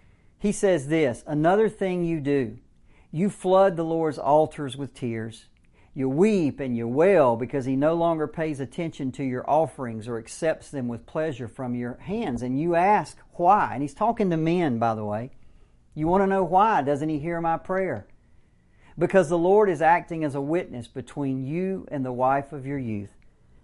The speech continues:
because you have broken faith with her, though she is your partner and the wife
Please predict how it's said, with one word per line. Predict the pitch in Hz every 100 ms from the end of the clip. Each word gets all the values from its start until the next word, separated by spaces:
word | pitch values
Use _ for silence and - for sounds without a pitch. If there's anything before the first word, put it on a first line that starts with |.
| -
because | 117 127
you | 147
have | 160 110
broken | 139 147 147 135
faith | - 160 151 -
with | 120
her, | 123 113 107
though | 113 120
she | 117 131 127
is | 117
your | 117 113
partner | - 151 143 107 98 95 _ _ _ _
and | 127 110
the | 110
wife | 117 139 131 104 -